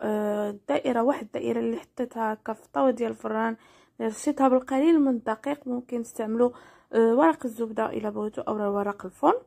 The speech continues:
خديت هنا واحد، آه، نصف بصله، آه، متوسطه الحجم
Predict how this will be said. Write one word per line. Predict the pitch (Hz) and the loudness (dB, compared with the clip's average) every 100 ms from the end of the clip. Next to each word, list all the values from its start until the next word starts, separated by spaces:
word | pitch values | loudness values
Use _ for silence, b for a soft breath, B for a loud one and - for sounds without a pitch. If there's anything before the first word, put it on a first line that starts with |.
| _ _ _ b b - | _ _ _ b b -6
خديت | 320 339 | -2 2
هنا | 294 294 | 4 4
واحد، | 285 262 240 254 | 2 -2 -6 -2
آه، | 247 247 247 240 240 | 0 2 0 0 2
نصف | 320 - - | 0 0 -4
بصله، | 240 254 254 240 240 - _ | -2 0 0 2 0 -2 _
آه، | 220 220 | -6 -2
متوسطه | 220 311 339 339 339 311 | 0 2 4 4 2 -4
الحجم | 254 262 254 311 | -2 -2 2 0